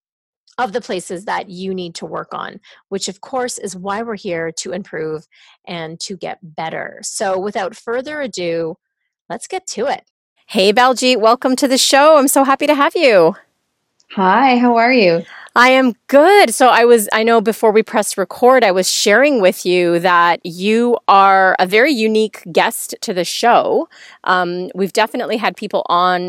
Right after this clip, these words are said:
Speaker 1: that have, you know, talked about energy, and I've definitely wooed out and talked about energy and spirit and all of that sort of thing. And you're very unique because you have this very unique special skill that you bring to your, I would say, healing and coaching practice, which is that you are an Akashic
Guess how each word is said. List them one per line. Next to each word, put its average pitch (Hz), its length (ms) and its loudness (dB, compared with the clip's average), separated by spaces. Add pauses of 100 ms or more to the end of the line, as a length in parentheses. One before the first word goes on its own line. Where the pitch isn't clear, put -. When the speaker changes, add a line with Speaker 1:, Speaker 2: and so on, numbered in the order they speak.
(120)
Speaker 1:
that 156 160 0
have, 165 280 -6
you 185 120 -8
know, 160 100 -6
talked - 320 -8
about 180 280 -4
energy, 170 580 -6
and 147 140 -6
I've 180 340 -2
definitely 160 520 -8
wooed 170 320 -2
out 156 200 0
and 165 80 -12
talked 175 220 -6
about 160 200 0
energy 165 440 -4
and 156 160 -6
spirit 165 420 -2
and 156 140 -6
all 160 200 0
of 160 100 -6
that 175 240 0
sort 165 180 -6
of 156 100 -8
thing. 165 340 -4 (440)
And 196 240 -2
you're 285 340 -2
very 247 240 2
unique 180 380 -4
because 196 260 -8
you 208 60 -4
have 202 100 -6
this 190 160 -8
very 214 320 -2
unique 240 360 -8
special 185 540 -6
skill 165 580 0
that 175 100 -2
you 175 100 -6
bring 175 460 -6 (140)
to 214 540 -2 (440)
your, 170 680 2
I 170 120 0
would 185 140 -2
say, 320 200 0
healing 190 500 -2
and 156 140 -6
coaching 202 360 -8
practice, 147 600 -4
which 180 240 -6
is 180 220 -6
that 180 180 -2
you 208 240 -4
are 180 500 2
an 160 80 -10
Akashic - 640 -8